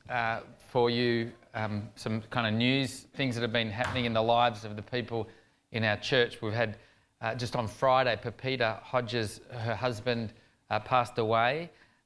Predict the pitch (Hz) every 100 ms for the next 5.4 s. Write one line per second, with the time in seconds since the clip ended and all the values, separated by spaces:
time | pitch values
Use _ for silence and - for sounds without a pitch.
0 | - 104 104 101 104 101 101 107 - _
1 | - - - - - - - - - -
2 | - 117 117 117 - 120 113 - 143 139
3 | - 120 113 104 - 135 127 120 117 110
4 | 104 - 117 117 110 110 110 104 - 113
5 | - 120 120 160